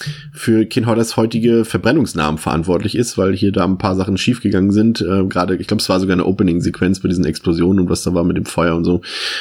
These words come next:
Also das ist schon ein bisschen, ähm, daneben gegangen hier. Der Film spielt im Jahre zweitausenddrei,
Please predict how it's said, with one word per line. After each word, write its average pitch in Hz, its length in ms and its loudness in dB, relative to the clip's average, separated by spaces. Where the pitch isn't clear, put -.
Also 92 240 4
das 90 160 -2
ist 98 100 0
schon 95 180 2
ein 87 40 2
bisschen, 90 480 2
ähm, 82 480 0
daneben 90 340 0
gegangen 82 340 -2
hier. 87 260 0
Der 104 100 2
Film 139 1000 0
spielt 127 360 0
im 160 80 2
Jahre 117 200 2
zweitausenddrei, 104 880 -2